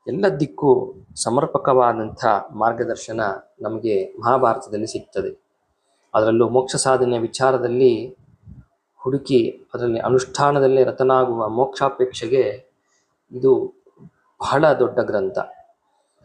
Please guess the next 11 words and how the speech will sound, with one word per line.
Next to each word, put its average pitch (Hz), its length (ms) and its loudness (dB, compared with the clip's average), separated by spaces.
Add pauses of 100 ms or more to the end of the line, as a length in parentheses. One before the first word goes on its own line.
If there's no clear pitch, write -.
(120)
ಅದರಲ್ಲೂ 127 720 4 (280)
ಭೀಷ್ಮಧರ್ಮರಾಜರ 139 1200 4
ಸಂವಾದದಲ್ಲಿ 117 1400 2 (640)
ಅನೇಕ 180 500 4
ಪ್ರಶ್ನೆಗಳಿಗೆ 139 680 -4
ನಮಗೆ 110 640 -6 (460)
ಸಮರ್ಪಕವಾದಂಥ 135 960 0
ಉತ್ತರವೂ 120 460 -2
ಸಿಗ್ತದೆ. - 460 -8 (1500)
ಹೀಗೆ 160 600 4 (920)
ಭೀಷ್ಮಧರ್ಮರಾಜರ 151 1000 4